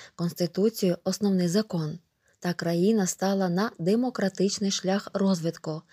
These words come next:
Однак цим важливим інструментом налагодження відносин між людьми треба було ще навчитися користуватися. Громадянам слід навчитися здобувати і відстоювати свої права.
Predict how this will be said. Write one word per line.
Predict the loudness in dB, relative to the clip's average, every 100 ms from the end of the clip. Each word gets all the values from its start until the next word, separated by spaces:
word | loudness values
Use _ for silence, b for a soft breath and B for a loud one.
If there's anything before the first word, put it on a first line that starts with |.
| B B B
Однак | 0 2 0 0
цим | 0 2
важливим | 2 2 4 4 4 0
інструментом | -8 -6 -4 0 2 2 2 0 -2 B B B
налагодження | -2 2 4 4 2 0 -2 -2
відносин | -2 -2 0 0 0 0 -2
між | 0 0
людьми | 0 0 0
треба | 0 2 2
було | 2 0
ще | 0 0
навчитися | 0 -4 -4 -2 -4
користуватися. | -2 -2 0 0 0 0 -2 -6 -6 -8 b b b b
Громадянам | -4 0 0 2 4 4 2 -2
слід | -4 -2
навчитися | -2 -2 0 0 0 0 -4 -4 B B B B
здобувати | 2 4 4 4 4 2 0 -4 -4
і | -4
відстоювати | -4 -4 2 2 2 0 -2
свої | -2 -2 -2
права. | 0 0 0 -4